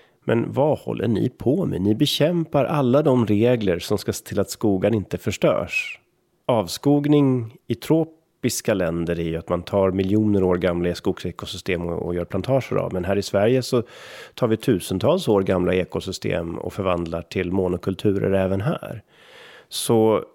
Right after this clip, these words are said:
den här degraderingen som vi håller på med i Sverige, man kan inte ens förstå ett land som normalt sett brukar se miljöhänsyn högt, faktiskt strunta i den frågan och till och med direkt bekämpa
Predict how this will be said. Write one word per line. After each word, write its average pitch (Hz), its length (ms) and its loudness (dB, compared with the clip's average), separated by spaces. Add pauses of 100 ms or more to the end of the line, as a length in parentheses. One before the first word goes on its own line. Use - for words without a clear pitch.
(140)
den 110 200 0
här 107 300 0
degraderingen 101 880 0
som 95 160 -6
vi 95 100 -4
håller 95 180 -4
på - 200 -6
med - 160 -6
i - 20 -12
Sverige, - 560 -8
man 110 300 -2
kan 127 140 2
inte 147 160 2
ens 104 120 0
förstå 127 300 2
ett 98 80 0
land 92 280 0
som 92 280 -2
normalt 113 340 0
sett 95 120 -10
brukar 107 760 0 (420)
se 95 380 -2
miljöhänsyn 92 640 -2
högt, - 340 -12 (320)
faktiskt - 300 -8
strunta 139 380 0
i - 20 0
den 98 160 -4
frågan - 320 -6
och - 80 -6
till 107 100 -4
och 104 60 -2
med 101 100 0
direkt 101 300 -2
bekämpa - 840 -4